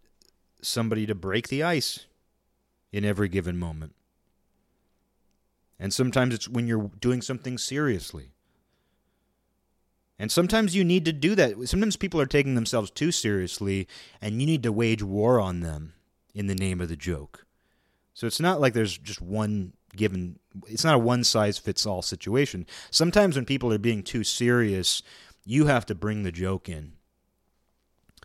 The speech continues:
But there are other times where people want to be serious about something that matters to them. It may not matter to you, but it matters to them.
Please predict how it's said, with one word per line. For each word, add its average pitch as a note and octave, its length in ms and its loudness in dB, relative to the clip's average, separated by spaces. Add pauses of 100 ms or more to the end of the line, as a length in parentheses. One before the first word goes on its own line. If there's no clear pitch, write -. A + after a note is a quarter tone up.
(640)
But A#2+ 120 -4
there C#3 160 10
are D3 40 12
other D#3+ 180 12
times A#2+ 340 4
where A#2 80 2
people A#2 340 0
want G2+ 240 2
to A2 40 2
be G#2+ 140 -2
serious G#2 640 0
about F#2+ 320 -6
something G2+ 600 -6 (1500)
that D#3+ 160 0
matters G#2+ 380 2
to G#2 140 0
them. G2+ 320 -6 (920)
It A2+ 80 -8
may B2+ 160 2
not A#2 180 2
matter G#2 300 2
to - 180 -6
you, F2+ 280 -2
but G2+ 100 -4
it F2+ 80 -6
matters F#2+ 380 -4
to F#2+ 140 -6
them. F2 360 -8